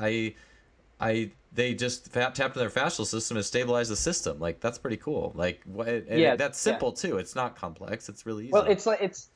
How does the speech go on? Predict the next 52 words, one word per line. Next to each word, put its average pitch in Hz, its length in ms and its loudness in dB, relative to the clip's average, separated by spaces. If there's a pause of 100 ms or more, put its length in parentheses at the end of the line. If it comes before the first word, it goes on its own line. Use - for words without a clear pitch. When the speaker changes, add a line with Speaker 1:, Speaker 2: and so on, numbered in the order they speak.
(100)
Speaker 2:
it's, 185 220 -2
it's 202 260 4
almost 202 220 4
like 175 180 4
if 165 140 2
you're 156 100 0
playing 196 240 4
the 170 80 2
guitar 151 360 4
and 135 100 4
you 123 120 -2
don't 143 220 4
hold 143 280 4
the 127 60 -2
string 143 360 2
down 123 240 2
right 120 200 4
on 113 120 4
the 110 80 0
fret, 135 360 6
it's 123 160 0
not 135 200 4
gonna 117 120 2
vibrate 107 500 2
well, 92 340 0
right? 113 180 6
As - 80 -8
soon 240 180 8
as 165 140 6
you 151 100 6
get 143 240 2
the 117 80 2
right 120 300 2
position, 117 380 0
hold 117 320 4
the, 110 220 4
the, 107 240 4
that 107 140 0
string 185 220 6
down, 117 320 2
bing, 143 540 4
it's 123 180 0
gonna 135 140 4
play. 110 420 4
And 98 100 -10
so 135 140 2
that, 123 280 2
that, 131 200 4
it's 135 200 2
like 123 180 2
that - 260 2
fascial 147 520 4